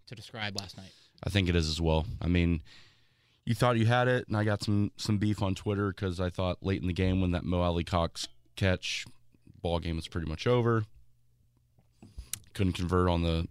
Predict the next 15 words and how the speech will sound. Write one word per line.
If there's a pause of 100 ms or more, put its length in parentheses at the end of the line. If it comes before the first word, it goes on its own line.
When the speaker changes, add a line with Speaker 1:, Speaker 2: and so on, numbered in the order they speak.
Speaker 2:
the
missed
ex-,
or
the,
uh,
blocked (180)
field
goal. (2250)
Had
a
lot
of
friends, (160)
uh,